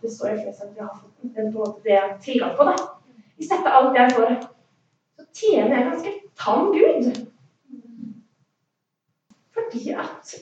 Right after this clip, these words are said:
eh, i mitt liv så kommer ikke Den Hellige Ånd til syne, som jeg vet at han kan. Og jeg vet også at jeg ikke tjener en sann Gud, så da er det bare én mulighet, og at jeg vil trenge mer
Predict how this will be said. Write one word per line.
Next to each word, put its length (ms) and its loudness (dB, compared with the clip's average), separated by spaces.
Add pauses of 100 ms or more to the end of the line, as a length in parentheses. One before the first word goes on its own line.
(120)
eh, 220 -2
i 60 2
mitt 220 0
liv 380 0 (180)
så 160 -16
kommer 340 0
ikke 300 -4
Den 260 -4
Hellige 200 -2
Ånd 120 -8
til 140 -10
syne, 380 -8 (680)
som 120 -4
jeg 80 6 (260)
vet 520 6
at 160 -4
han 100 0
kan. 280 -4
Og 80 10
jeg 300 8
vet 220 4
også 200 -2
at 80 4
jeg 100 2
ikke 200 -8
tjener 260 4
en 80 2
sann 160 -2
Gud, 160 0 (320)
så 100 2
da 100 12 (120)
er 100 8
det 80 6
bare 240 6 (120)
én 260 6
mulighet, 440 2 (240)
og 120 6
at 120 6
jeg 160 6
vil 220 0 (100)
trenge 240 2
mer 200 6